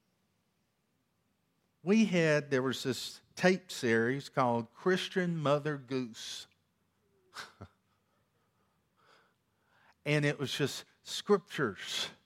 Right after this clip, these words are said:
And my boys, don't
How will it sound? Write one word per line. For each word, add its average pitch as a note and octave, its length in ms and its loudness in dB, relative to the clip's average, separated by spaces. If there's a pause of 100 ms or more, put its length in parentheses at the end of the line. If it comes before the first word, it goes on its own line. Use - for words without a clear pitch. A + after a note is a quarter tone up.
(1900)
And B2 100 -6
my D3+ 140 6
boys, E3 800 4 (260)
don't B2+ 200 0